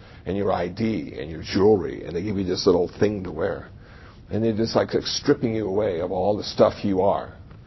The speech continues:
And now you're a victim, you know, and you're just a number. And, and so the Buddhist guy comes in and says, "Okay, are you chanting? Are you practicing today? Come on. This is where you practice. The hospital's the best place to practice."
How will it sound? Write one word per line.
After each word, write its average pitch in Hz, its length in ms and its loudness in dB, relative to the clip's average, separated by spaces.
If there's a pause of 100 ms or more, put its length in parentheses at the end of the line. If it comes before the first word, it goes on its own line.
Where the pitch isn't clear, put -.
(420)
And 110 100 -2
now 127 160 6
you're 151 200 8
a 127 60 4
victim, - 520 2 (160)
you 110 120 0
know, 101 200 2
and 104 100 0
you're 104 80 0
just 110 220 -2
a 110 60 2
number. 104 500 -2 (240)
And, 92 320 -10
and 95 560 -8
so 113 140 2
the 110 80 2
Buddhist 127 320 2
guy 113 200 6
comes 104 220 -2
in 101 80 2
and 104 80 -6
says, 98 260 2
"Okay, 113 220 6
are 131 100 8
you 117 120 2
chanting? 160 460 4
Are 147 60 4
you 117 100 4
practicing 156 520 4
today? 180 320 4 (500)
Come 143 160 8
on. 170 520 6
This 135 180 0
is 143 140 4
where 127 180 10
you 139 140 8
practice. 165 440 4
The 120 80 6
hospital's 131 480 4
the 110 80 -4
best 104 240 4
place 87 220 -2
to - 60 -14
practice." - 460 -6